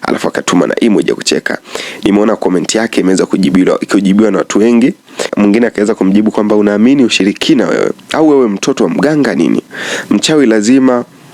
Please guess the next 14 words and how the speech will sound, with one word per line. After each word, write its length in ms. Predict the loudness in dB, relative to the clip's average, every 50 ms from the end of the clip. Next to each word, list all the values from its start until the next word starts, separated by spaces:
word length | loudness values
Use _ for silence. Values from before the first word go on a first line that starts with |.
| -20 -20 -20 -10 -4
u-, 180 | 0 0 0 0 2 2 2
uhusike 580 | 2 2 0 0 0 0 0 0 0 0 0 -2
hapo. 320 | -2 -2 -2 -2 -2 -2 -6 -14 -20 -20 -16 -16 -10 -4
Watu 200 | -4 -4 0 0
wengi 180 | 2 2 2 0
sana 200 | 0 0 0 0
waliweza 260 | 2 2 2 2 0
kujibu 300 | 0 0 0 0 2 0 0
hapo 160 | -2 -4 -6
comment 440 | -4 -4 -2 0 0 -2 -2 -2 -2
ya 240 | -2 -2 -2 -4 -6 _ _ _ -10 -8
Ally 200 | -4 -4 -4 -4
Kamwe. 500 | -4 -6 -4 -4 -2 -2 -2 -2 -4 -4 -10 -16 -18 -16 -14 -12 -12 -12 -12 -14 -12 -8 -4 -2 0
Um, 320 | 2 2 2 2 2 2